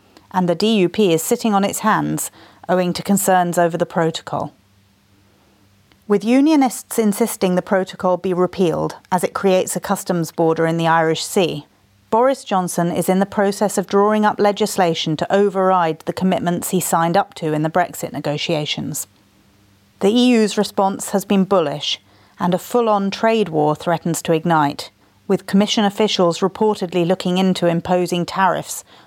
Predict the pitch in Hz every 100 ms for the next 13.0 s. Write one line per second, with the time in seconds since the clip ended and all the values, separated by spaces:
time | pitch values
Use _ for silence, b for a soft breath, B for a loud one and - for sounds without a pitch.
0 | B 175 165 220 196 175 156 160 185 170
1 | 160 - 175 147 147 - - _ _ _
2 | _ _ _ 208 226 269 302 277 262 240
3 | 240 214 208 214 220 214 - 185 175 175
4 | 175 170 - 180 175 180 190 196 196 190
5 | 180 - - 196 - 160 151 160 - -
6 | 185 185 180 180 208 196 - 175 180 -
7 | - 156 165 - _ b b b b -
8 | 196 214 233 202 - - 165 160 160 156
9 | 156 - 165 180 185 - 160 175 - -
10 | 196 - - 175 - 196 180 - 156 147
11 | 170 180 - - 190 - 170 170 - -
12 | 185 - 180 - 175 - - 156 156